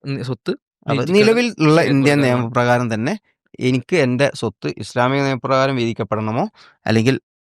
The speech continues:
Speaker 2: ഏ, ഇന്ത്യൻ സക്സഷൻ ആക്ട് പ്രകാരം വീതിക്കപ്പെടണമോ എന്ന് ചൂസ് ചെയ്യാനുള്ള അവ-, അവകാശം
Speaker 1: ഇനി, ഇനി നമ്മൾ
Speaker 2: ഏതൊരു
Speaker 1: ഉദ്ദേശിക്ക-,
Speaker 2: വ്യക്തിക്കും ഉണ്ട്.
Speaker 1: ഉദ്ദേശിക്കുന്ന പോലെ എഴുതി വെച്ച് പോകാനും പറ്റും, മരിക്കാനും
Speaker 2: അതെ.
Speaker 1: പറ്റും.
Speaker 2: ആ.
Speaker 1: എന്റെ സമ്പത്ത് മൊത്തം ഞാൻ, എന്റെ അറിവിൽ എന്റെ ഇഷ്ടം പോലെ ആഗ്രഹം പോലെ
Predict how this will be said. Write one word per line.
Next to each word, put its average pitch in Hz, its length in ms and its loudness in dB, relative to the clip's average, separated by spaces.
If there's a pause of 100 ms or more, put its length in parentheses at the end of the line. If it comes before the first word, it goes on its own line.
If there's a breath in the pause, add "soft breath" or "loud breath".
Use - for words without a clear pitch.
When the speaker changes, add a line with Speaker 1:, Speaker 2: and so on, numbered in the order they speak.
(180)
Speaker 2:
ഏ, - 180 -12
ഇന്ത്യൻ 156 480 -2
സക്സഷൻ 131 480 -2
ആക്ട് 120 320 -2
പ്രകാരം 110 360 0
വീതിക്കപ്പെടണമോ 107 720 -4
എന്ന് 143 180 -2
ചൂസ് 185 280 -2
ചെയ്യാനുള്ള 160 320 0
അവ-, 123 300 2
അവകാശം 208 520 -2
Speaker 1:
ഇനി, 190 100 -6
ഇനി 214 200 -2
നമ്മൾ 185 360 0
Speaker 2:
ഏതൊരു 226 200 2
Speaker 1:
ഉദ്ദേശിക്ക-, 196 220 4
Speaker 2:
വ്യക്തിക്കും 175 380 -2
ഉണ്ട്. - 80 2
Speaker 1:
ഉദ്ദേശിക്കുന്ന 185 360 -2
പോലെ 202 140 0
എഴുതി 175 220 0
വെച്ച് 185 200 0
പോകാനും 185 260 -2
പറ്റും, 165 180 -8
മരിക്കാനും 160 340 -4
Speaker 2:
അതെ. 165 40 -4
Speaker 1:
പറ്റും. 156 300 -8
Speaker 2:
ആ. 92 240 -6
Speaker 1:
എന്റെ 156 140 -6
സമ്പത്ത് 156 340 -6
മൊത്തം 160 400 -6 (340)
ഞാൻ, 143 440 -2
എന്റെ 143 480 -2
അറിവിൽ 156 140 0
എന്റെ 147 320 -2
ഇഷ്ടം 143 260 -8
പോലെ 143 160 -2
ആഗ്രഹം 143 360 -4
പോലെ 143 200 -6